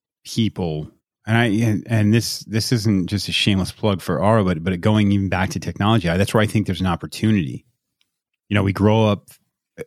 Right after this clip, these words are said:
uh, seeing people having an issue, not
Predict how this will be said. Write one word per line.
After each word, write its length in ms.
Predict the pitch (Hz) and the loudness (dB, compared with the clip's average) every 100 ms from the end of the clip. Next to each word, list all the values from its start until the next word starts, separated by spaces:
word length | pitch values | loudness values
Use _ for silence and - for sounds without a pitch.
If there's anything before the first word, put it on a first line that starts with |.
| - | -14
uh, 640 | 98 92 90 87 80 80 - _ _ | -12 -10 -8 -8 -8 -12 -18 _ _
seeing 480 | - - 131 123 110 | -10 -2 2 2 2
people 560 | - 107 104 98 95 - | -2 -2 0 0 0 -4
having 380 | 104 107 98 | -2 0 0
an 100 | 95 - | -2 -2
issue, 320 | 117 - 107 | -2 0 0
not 360 | 98 101 104 | 0 0 -2